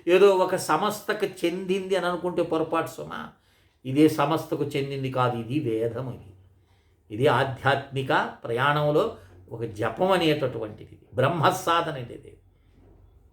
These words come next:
బ్రహ్మనిష్ట అని కూడా అంటారు దీన్ని.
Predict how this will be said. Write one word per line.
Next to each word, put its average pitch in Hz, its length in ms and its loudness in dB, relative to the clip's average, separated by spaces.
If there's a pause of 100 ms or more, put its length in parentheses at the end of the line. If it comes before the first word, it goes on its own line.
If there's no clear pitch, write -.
(920)
బ్రహ్మనిష్ట 156 1000 2
అని 170 220 0
కూడా 160 160 0
అంటారు 127 360 -8
దీన్ని. 98 300 -20